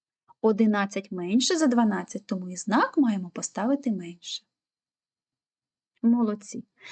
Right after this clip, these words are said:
Наступне, п'яте завдання на сторінці тринадцятій в нашому зошиті. Зафарбуй відповідними кольорами малюнок. Але для того, щоб дізнатися, яким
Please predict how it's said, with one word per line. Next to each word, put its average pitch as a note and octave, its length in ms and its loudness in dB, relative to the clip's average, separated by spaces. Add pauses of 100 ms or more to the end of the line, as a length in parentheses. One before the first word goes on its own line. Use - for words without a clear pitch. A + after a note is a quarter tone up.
(160)
Наступне, G#4+ 480 2
п'яте G4 360 4
завдання E4 640 4
на F4 160 6
сторінці D#4+ 540 2
тринадцятій C4+ 640 2
в A#3+ 40 4
нашому B3 480 4
зошиті. G#4+ 560 2
Зафарбуй E4+ 1160 4
відповідними A#3 920 4
кольорами D4 840 2
малюнок. E4+ 720 2 (380)
Але F#4 520 4 (420)
для D4+ 140 4
того, A#4 300 4
щоб E4+ 320 2
дізнатися, A#3 1040 2
яким D#4 440 2